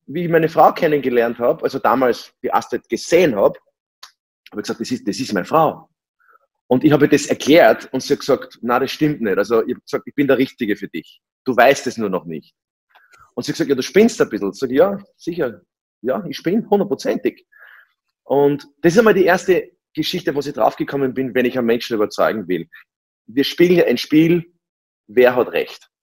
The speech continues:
Das spielen wir die ganze Zeit. Wer hat recht? Und die Lösung ist, gib dem anderen einfach recht. Im Gefühl, in der Emotion, gib ihm recht, ne? Und sie hat dann gesagt,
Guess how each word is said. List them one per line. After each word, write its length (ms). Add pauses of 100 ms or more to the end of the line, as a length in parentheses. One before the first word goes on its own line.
(160)
Das 80
spielen 240
wir 80
die 80
ganze 280
Zeit. 220 (460)
Wer 160
hat 140
recht? 200 (560)
Und 200 (380)
die 60
Lösung 380
ist, 300
gib 160
dem 100
anderen 260
einfach 220
recht. 380 (320)
Im 200
Gefühl, 480
in 120
der 140
Emotion, 680
gib 160
ihm 120
recht, 360
ne? 140 (800)
Und 480 (720)
sie 180
hat 140
dann 80
gesagt, 200